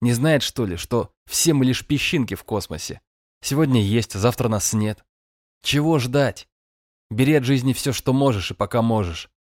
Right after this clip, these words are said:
А эта бабская херня про время только для лузеров, типа её дружка Вени, прокатит. Или для тупого культуриста,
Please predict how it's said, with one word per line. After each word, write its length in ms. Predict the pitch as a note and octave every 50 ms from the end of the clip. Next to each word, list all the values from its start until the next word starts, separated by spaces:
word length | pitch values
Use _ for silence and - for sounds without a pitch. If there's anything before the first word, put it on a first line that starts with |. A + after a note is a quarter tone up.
| _ _ _
А 80 | - B2+
эта 160 | C3 - C#3
бабская 460 | B2 A#2 C#3 C#3 - - - - B2
херня 400 | A2+ - - B2+ B2+ C3+ C#3+ C3
про 180 | A2+ - B2+ B2
время 400 | A2+ B2+ C#3+ C#3+ C3 A#2 - - _ _ _ _ _ _ _ _
только 300 | - D#3+ D3 C3 - C#3+
для 160 | B2 B2 C3+ C3+
лузеров, 480 | C#3 D#3 D#3+ B2+ A2 G2+ D#2+ - -
типа 200 | - G#2+ - -
её 140 | G2+ G#2 G#2
дружка 360 | G#2 - A#2 - - - A2+
Вени, 300 | G#2 G#2+ A2+ G#2+ G2 F#2
прокатит. 580 | - - D#2+ - - E2 D2+ - - - - _ _ _ _ _ _ _ _ _ _ -
Или 200 | D3+ D3 D#3 D3
для 160 | C3+ C#3 C3+
тупого 380 | - D3 - - D#3+ D3 C3 B2+
культуриста, 760 | - C#3 B2+ - - C#3 C#3 C3+ B2 G2+ - - G2+ E2+